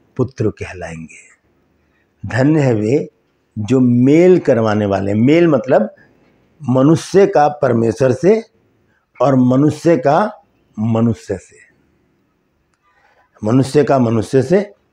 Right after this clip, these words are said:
और परमेश्वर का, मनुष्यों का परमेश्वर से मेल जो करवाते हैं, जो मिला देते हैं लोगों को परमेश्वर से, जो मिला देते हैं लड़ाई झगड़ा करके अलग किए हुए लोगों को,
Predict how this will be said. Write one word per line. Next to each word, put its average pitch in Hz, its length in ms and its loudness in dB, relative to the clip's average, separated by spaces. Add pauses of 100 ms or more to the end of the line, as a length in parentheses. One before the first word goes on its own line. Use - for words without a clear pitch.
(120)
और 110 260 -4
परमेश्वर 123 480 0
का, - 640 -2
मनुष्यों 127 400 0
का 190 200 2
परमेश्वर 113 580 -2
से - 180 -20 (960)
मेल 123 400 2
जो 110 120 -2
करवाते 90 480 -6
हैं, - 180 -20 (320)
जो 110 140 -2
मिला 120 340 2
देते 135 300 0
हैं 104 240 -2 (300)
लोगों 117 480 2
को 95 360 -6 (280)
परमेश्वर 104 600 -2
से, 92 300 -16 (300)
जो 151 160 2
मिला 151 320 2
देते 151 320 0
हैं 131 180 2
लड़ाई 127 580 4 (1300)
झगड़ा 139 340 2
करके 135 320 0
अलग 143 480 0
किए 123 180 2
हुए 110 120 2
लोगों 107 320 -2
को, 101 220 -12